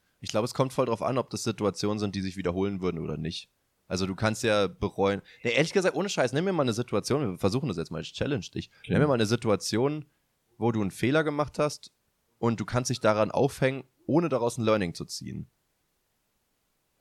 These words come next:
Speaker 1: Weil selbst wenn du jetzt sagst, „Oh, ich, ich bereue, dass ich meiner Mutter nicht oft genug gesagt habe, dass ich sie liebe“ oder irgend so ein Kram, bevor sie, weiß ich nicht, gestorben ist oder irgendwas, kannst du doch daraus ziehen, das dann bei anderen Familienmitgliedern oder Freunden öfter
Speaker 2: Ja.
Speaker 1: zu tun. Also du kannst doch aus allem was ziehen und das heißt,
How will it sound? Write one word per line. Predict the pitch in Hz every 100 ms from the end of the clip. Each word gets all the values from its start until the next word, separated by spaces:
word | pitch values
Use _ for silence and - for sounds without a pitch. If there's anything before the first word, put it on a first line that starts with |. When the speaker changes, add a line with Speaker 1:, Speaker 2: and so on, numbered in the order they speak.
| _
Speaker 1:
Weil | 92
selbst | 90 151 -
wenn | 135
du |
jetzt | 120 -
sagst, | 110 -
„Oh, | 90
ich, | 98 -
ich | - -
bereue, | 104 95 - 101 104
dass | 90
ich |
meiner | 98 92
Mutter | 90 107 92
nicht | 87
oft | 92
genug | - 95 -
gesagt | - 92 -
habe, | 90
dass | 87
ich | -
sie |
liebe“ | 85 98 85
oder | 82 80
irgend | 98 90
so | 82
ein |
Kram, | - 80 82 107 - _ _ -
bevor | 95 95
sie, | 85 92 85
weiß | 92
ich | 90
nicht, | -
gestorben | - 95 104
ist | 85
oder | 82
irgendwas, | 80 90 107 - _ _ _
kannst | - 117 110
du |
doch | 110
daraus | - 104 104 98 -
ziehen, | 110 104
das | 101
dann | 98 87
bei | 82
anderen | 107 107
Familienmitgliedern | 110 104 104 104 101 98
oder | 90
Freunden | - 104 104 95 -
öfter | - 98
Speaker 2:
Ja. |
Speaker 1:
zu | 92
tun. | - 92 -
Also | 107 113
du | 101
kannst | 139 143
doch | 110
aus | 95
allem | 87 139 127
was | 110 -
ziehen | 139 110
und | 92
das | 92
heißt, | 107 -